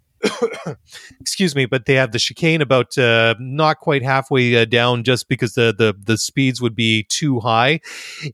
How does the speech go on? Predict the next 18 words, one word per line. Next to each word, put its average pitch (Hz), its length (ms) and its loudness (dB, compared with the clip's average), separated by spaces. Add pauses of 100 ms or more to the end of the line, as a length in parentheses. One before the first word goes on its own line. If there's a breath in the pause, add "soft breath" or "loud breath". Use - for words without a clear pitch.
It 185 160 4
is 240 160 2
an 208 100 0 (100)
interesting 202 460 -2
track. 131 500 0
It 131 200 2
is, 123 420 2 (100)
it, 135 220 0
it's - 420 -4
not 135 540 -2
very 180 280 0 (400)
wide. 123 540 0
It's 123 220 -2
a 123 40 -4
very 131 240 2
compact, 135 880 -2
uh, 117 260 4
layout. 113 640 0